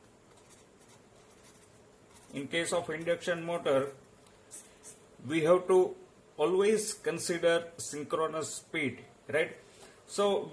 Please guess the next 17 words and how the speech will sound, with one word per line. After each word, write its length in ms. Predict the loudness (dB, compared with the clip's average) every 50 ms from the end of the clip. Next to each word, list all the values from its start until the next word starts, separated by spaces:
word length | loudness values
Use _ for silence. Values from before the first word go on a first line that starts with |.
| -6 -2
we 120 | 0 2 8
have 280 | 10 10 10 10 10
been 240 | 6 2 2 0 -2
given 400 | -2 0 2 4 4 2 0 -2
four 240 | -6 -2 0 0 2
hundred 340 | 2 0 -2 -2 -4 -2 -2
and 240 | -2 -2 -4 -8
forty 1040 | -14 -10 -6 -2 -2 0 -2 -2 -4 -10 -10 -8 -6 -6 -6 -6 -8 -8 -10 -14 -20 -20 -20 -20 -20 -20 -20 -20 -20 -20 -20 -20 -20 -20 -20 -14 -6 -4
R 200 | -2 -2 -2 -4 -8 -8
P 220 | -8 -6 -2 -2
M, 280 | -2 0 -2 -2 -6 -10 -16 -20 -20 -20 -20 -20 -20 -20 -20 -20 -20 -20 -20 -20 -20 -20 -20 -20 -20 -20 -20 -20 -20 -20 -20 -12 -8
that 200 | -6 -6 -4 -4
is 400 | -4 -4 -4 -6 -8 -12 -12 -10 -8
not 440 | -6 -4 -2 -2 -2 -4 -4 -8
the 100 | -8 -8
synchronous 680 | -8 -8 -8 -10 -8 -4 -2 -2 -2 -2 -2 -4 -6 -8
speed, 500 | -10 -10 -8 -4 -4 -4 -4 -4 -6